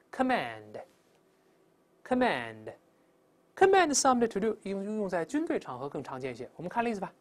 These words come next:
比方说，The officer commanded his men to open fire。这位军官命令他的部下开火，开枪。His men 不能翻译成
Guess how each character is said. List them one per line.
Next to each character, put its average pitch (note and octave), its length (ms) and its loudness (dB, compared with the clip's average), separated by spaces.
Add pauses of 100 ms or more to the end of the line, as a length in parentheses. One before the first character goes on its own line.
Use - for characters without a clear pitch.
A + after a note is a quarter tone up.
(580)
比 D#3 100 -2
方 E3+ 80 2
说， F3 180 6 (720)
The F#3 100 8
officer D#3 600 6 (420)
commanded C#4+ 460 6
his - 300 0
men B2+ 100 -10 (680)
to F#3+ 260 6
open C4 360 8
fire。 B2 360 -4 (960)
这 G3 140 2
位 F3 800 8
军 A#3+ 180 0
官 A#3+ 200 8 (340)
命 E4+ 280 4
令 A3+ 140 2 (380)
他 F#3 120 6
的 F3+ 80 6
部 F#3+ 160 2
下 F3 180 4 (420)
开 F#3 160 4
火， C3+ 200 -4 (220)
开 E3+ 120 -4
枪。 D#3 160 -4 (1000)
His C#4 220 4
men E4+ 260 2 (240)
不 G#3+ 80 2
能 F#3+ 160 2
翻 F3 160 0
译 E3 40 0
成 C#3 220 -10